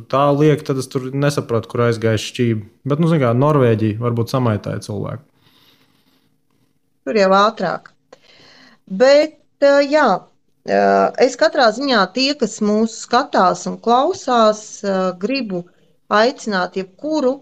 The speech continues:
Speaker 2: kas ir gatavs iet cīņā un, ā, būt par labāku Latviju, varat pievienoties, pievienoties tautas kalpiem, varat pievienoties, re, kur, ā,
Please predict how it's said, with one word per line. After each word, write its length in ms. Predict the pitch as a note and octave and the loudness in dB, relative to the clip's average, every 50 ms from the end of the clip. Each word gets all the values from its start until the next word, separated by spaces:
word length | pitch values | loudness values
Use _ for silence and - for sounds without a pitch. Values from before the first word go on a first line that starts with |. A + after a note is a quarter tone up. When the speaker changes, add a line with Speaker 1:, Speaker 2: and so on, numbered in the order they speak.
| _ _ _ | _ _ _
Speaker 2:
kas 240 | - - G3 - - | -14 -14 -10 -8 -6
ir 80 | G3+ | -4
gatavs 560 | F#3+ G3+ A3 C4 - - A3 F#3+ F3+ F3 - - | 0 0 0 0 0 -2 -4 -4 -4 -4 -6 -4
iet 380 | A3 A3+ A#3 B3 B3+ - - - _ | -2 -2 -2 -2 -4 -6 -14 -20 _
cīņā 500 | - - C4+ C#4 C#4+ C4 A3+ G#3+ G#3 G#3 G#3+ A#3 - _ _ - - _ _ _ _ - | -8 -4 -2 -2 0 2 2 2 2 2 2 0 -4 _ _ -20 -20 _ _ _ _ -4
un, 280 | G3+ G3+ G3 F#3+ F#3+ F#3 F#3 F#3 F#3 | -2 0 0 2 0 0 0 -2 -2
ā, 200 | F#3 F#3 F#3 F#3 F3+ F#3 F3+ F3+ F3+ F3+ F3+ F3+ F3+ F3+ F3+ F#3 G3+ - - - - _ _ _ _ _ _ _ _ _ _ _ _ _ _ _ _ _ _ _ _ _ - | -2 0 0 0 0 0 0 2 2 2 2 2 2 0 -2 -4 -8 -14 -20 -20 -20 _ _ _ _ _ _ _ _ _ _ _ _ _ _ _ _ _ _ _ _ _ -8
būt 280 | F#3+ F3 A#3 C4 A#3+ - | -4 -2 -2 -2 -2 -2
par 140 | - G#3 F#3+ | -2 0 2
labāku 560 | F#3+ A3+ A#3+ G#3+ G#3 F3+ E3 D#3 - - - | 4 2 2 2 2 0 0 -2 -4 -4 -2
Latviju, 720 | G3 G#3 B3 D#4+ D#4 _ - - A#3 B3 A#3 A3+ A3+ C#4+ D#4+ - _ _ _ _ _ _ _ _ _ _ _ _ _ _ _ _ _ _ _ _ - | 0 0 0 -2 -4 _ -8 -4 -2 0 0 2 0 0 -2 -6 _ _ _ _ _ _ _ _ _ _ _ _ _ _ _ _ _ _ _ _ 0
varat 260 | G#3+ G#3 G3 G3+ - | 0 2 0 0 -2
pievienoties, 960 | - A#3 C4 C4+ C4 A#3 G3 F#3 F3+ E3+ E3+ E3+ - F3 D#3+ D3+ - - - - - - - _ _ _ _ _ _ _ _ _ _ _ _ _ _ _ _ _ _ _ _ _ _ _ _ | 0 0 2 4 4 4 2 2 0 -2 -4 -4 -4 -4 -4 -4 -4 -6 -10 -18 -20 -20 -20 _ _ _ _ _ _ _ _ _ _ _ _ _ _ _ _ _ _ _ _ _ _ _ _
pievienoties 840 | A3+ A3+ A3+ A3 G#3 F#3 F3 E3+ E3 D#3+ D#3+ - E3 D#3 D#3 - - | -2 0 0 2 2 0 0 -2 -4 -4 -4 -4 -4 -4 -6 -6 -4
tautas 360 | - G3 G3+ G3 G3 - - | 0 2 2 2 0 -4 -8
kalpiem, 560 | - - F#3+ F#3+ G#3 A3+ A3+ - G#3+ G3 F#3+ | -2 0 2 4 2 2 0 -2 -2 -2 -2
varat 160 | F#3 F3 - - | -4 -6 -8 -4
pievienoties, 840 | - F#3+ G#3 G3+ G3 F3 E3 D#3+ D#3+ D#3+ - D#3+ D#3 D3+ - - | -2 0 0 0 0 -2 -2 -4 -6 -6 -4 -6 -6 -6 -6 -6
re, 100 | F3 E3+ | -8 -8
kur, 260 | - - - D#3 D3+ | -6 -6 -6 -6 -6
ā, 220 | C#3+ D3 D3 C#3+ | -6 -6 -6 -6